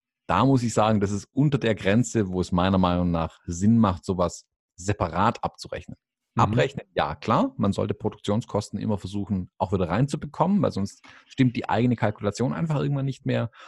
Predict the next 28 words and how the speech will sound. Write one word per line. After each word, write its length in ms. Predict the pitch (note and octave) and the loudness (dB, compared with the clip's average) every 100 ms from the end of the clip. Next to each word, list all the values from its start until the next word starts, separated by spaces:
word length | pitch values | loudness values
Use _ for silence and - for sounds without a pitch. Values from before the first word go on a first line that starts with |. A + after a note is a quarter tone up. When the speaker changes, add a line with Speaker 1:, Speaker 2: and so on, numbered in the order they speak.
| _ - | _ -6
Speaker 1:
Aber 120 | G#2+ | 0
ich 60 | |
glaube, 160 | A2 A#2 | 2 4
man 80 | A2+ | 4
muss 160 | B2+ | 4
ein 80 | A#2+ | 2
Stück 240 | - - A2+ | -2 -2 -2
weit 180 | - | 0
abwägen, 720 | A#2 - A#2+ A#2+ A#2 A2+ A2 _ | -2 -2 2 2 4 0 -2 _
wann 380 | - F2+ G2 C3 | -12 -2 0 2
macht 280 | B2+ A2 - | 2 0 -4
es 300 | G#2+ - - | -12 -10 -2
Sinn, 500 | A2 C3 D3+ D3+ - - | 0 2 0 -2 -8 -2
den 180 | A2+ | 0
Kunden 760 | A2 - C#3 C#3+ - B2+ B2+ B2 _ _ _ _ _ _ | 0 0 0 0 -4 0 0 -2 _ _ _ _ _ _
in 180 | - A#2+ | 2 4
der 140 | G2+ F2+ | 6 4
Rechnung 520 | A#2+ - F#2+ F2+ E2 _ | 2 2 0 0 -6 _
darauf 240 | F2 F#2 | -2 0
hinzuweisen, 800 | - B2 - G#2 F#2+ F#2+ A2+ B2+ - _ _ _ - | 2 2 2 0 0 2 0 -2 -8 _ _ _ -4
ähm, 240 | F#2 F2+ | -2 -2
dass 160 | F#2+ G#2 | -2 -2
hier 80 | |
was 160 | G2 - | -2 -2
separat, 460 | - F#2 E2+ F2+ - _ _ _ - | -4 -2 -2 -2 -4 _ _ _ -8
äh, 260 | F#2+ E2 | -6 -6
verwendet 480 | E2+ F2+ G2+ A#2+ G2 | -6 -2 2 4 4
wurde 320 | G2 G2 F#2 | 4 4 0